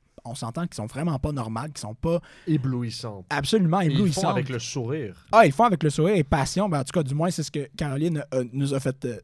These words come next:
Speaker 1: nous a fait part. Puis ça m'a certainement donné le goût d'a-, d'apprendre comment cuisiner mieux,
Speaker 2: Moi, je
Speaker 1: parce
Speaker 2: vais
Speaker 1: que <laughs>
Speaker 2: peut-être implémenter, euh, du bouillon, bouillon de légumes dans mon riz, euh, et peut-être quelques épices au lieu de juste manger mon plat traditionnel horrible.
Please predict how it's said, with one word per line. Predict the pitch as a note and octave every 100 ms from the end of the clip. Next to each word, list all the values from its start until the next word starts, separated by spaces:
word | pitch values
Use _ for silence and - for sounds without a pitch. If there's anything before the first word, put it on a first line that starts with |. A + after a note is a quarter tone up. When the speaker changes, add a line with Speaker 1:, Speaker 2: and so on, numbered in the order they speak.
| -
Speaker 1:
nous | C3
a | C3
fait | B2+
part. | - F#3 G3
Puis |
ça | -
m'a | C#3
certainement | C3+ F#3+ F#3 D#3+ F3+
donné | E3 C3+
le | D#3+
goût | E3+
d'a-, | D#3+ B2+
d'apprendre | - C3+ - - F3+ E3+
comment | D3+ C#3+ C#3+
cuisiner | D#3 C#3+ C#3
mieux, | B2+ F#3
Speaker 2:
Moi, |
je | E3+
Speaker 1:
parce | C#3
Speaker 2:
vais | C3+ B2+
Speaker 1:
que | -
<laughs> | C#3
Speaker 2:
peut-être | - C#3+ C#3+ G2 -
implémenter, | C3 B2 B2 A#2+ A2+ A#2 B2 B2 A#2+
euh, | A2 G#2
du | G2+
bouillon, | G2+ G#2+ A2+
bouillon | A#2+ A2+ B2 A#2+
de |
légumes | A2 G#2+ A2 G#2+
dans | G#2
mon | G2+ G2
riz, | G2+ G#2+ G#2 _ _
euh, | G2 F#2 F#2 -
et | A#2
peut-être | - D3 C3+ D3 C3 B2+ G#2
quelques | - B2+ A#2 A#2+ G#2
épices | G2+ A2 G#2+ -
au | - G2+
lieu | G2+
de | F#2+
juste | G2+ A2
manger | F#2+ F#2 F#2+
mon | F#2 E2+ D#2 _ - _
plat | G#2 F#2+ F2
traditionnel | - F2+ - - E2+ E2+ F2
horrible. | F2 F2 F2